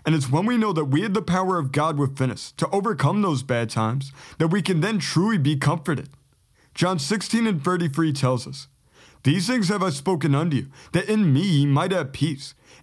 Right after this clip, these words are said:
In the world ye shall have tribulation, but be of good cheer. I have overcome the world." He overcame through his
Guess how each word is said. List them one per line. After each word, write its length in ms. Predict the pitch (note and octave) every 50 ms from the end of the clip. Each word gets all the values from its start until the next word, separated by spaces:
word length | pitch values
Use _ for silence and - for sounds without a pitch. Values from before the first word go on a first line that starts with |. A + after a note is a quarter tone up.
| _
In 140 | - G3 A3
the 80 | A#3+ B3
world 320 | A3 E3 D#3 D3+ D3+ C3+
ye 80 | D3 D#3+
shall 340 | C3+ C3+ - D3+ E3+ G3+ G#3+
have 100 | F#3+ C3+
tribulation, 760 | C3+ - D3+ C#3 C#3 D3 C3+ B2+ D3 F3 E3 - B2+ - - - - - - -
but 200 | - D#3+ C#3 C3+
be 160 | D3 F3+ A3
of 160 | A#3+ G3+ E3+
good 180 | F3 G3+ F#3 C#3
cheer. 380 | C3+ - - C#3 C#3 C3+ C#3 - - - - - _ -
I 120 | D3+ F#3+
have 160 | A3 A3 - -
overcome 440 | G#3+ G3+ F3+ G3+ D#3+ C#3+ F3 F3 E3+
the 80 | D3+
world." 460 | C#3 A#2 A#2 C3 C3 G#2+ - - - _ _ _ _ _ _ _ _ _
He 220 | _ - D3 E3+ G#3+
overcame 520 | A#3+ B3+ G#3+ A#3 D3 - E3+ E3 E3+ D3+
through 120 | C#3+ D#3+ D#3
his 160 | C#3+ C3+